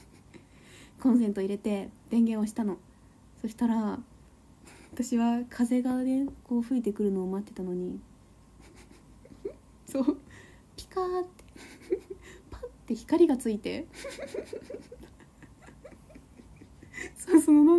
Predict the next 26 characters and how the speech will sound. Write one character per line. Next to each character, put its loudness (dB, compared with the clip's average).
な 4
ん -4
だ 2
ろ 2
う。 -6
そ 6
の 8
内 6
側 10
が 6
光 0
っ -14
て、 -4
丸 10
の 8
内 4
側 4
が 2
光 -4
っ -16
て、 -6
ピ -14
カ -4
ー -2
っ -8
て。 -14